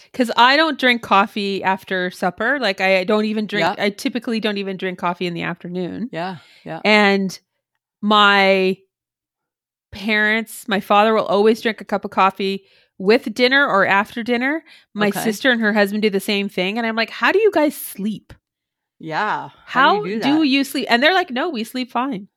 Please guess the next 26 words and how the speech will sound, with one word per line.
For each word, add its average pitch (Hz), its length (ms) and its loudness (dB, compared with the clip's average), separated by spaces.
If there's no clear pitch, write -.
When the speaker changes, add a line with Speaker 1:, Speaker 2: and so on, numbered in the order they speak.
Speaker 1:
And 247 160 2
I'm 262 100 2
like, 254 180 4
Speaker 2:
Really? 170 180 -2
Speaker 1:
"Oh 247 40 -4
my 311 180 2
God, 254 320 4
is 208 120 2
this - 180 -8
what 392 100 0
happens 233 440 -4
when 240 100 -6
you 214 60 -4
get 190 160 0
a 185 60 0
little 185 200 -2
bit 180 160 0
<laughs> - 40 -18
older?" - 280 -10
Speaker 2:
I 196 80 -4
guess 269 260 -2
it 285 180 -6
could - 360 -4
be, 180 80 -4
you 196 160 -2
know, 180 160 -4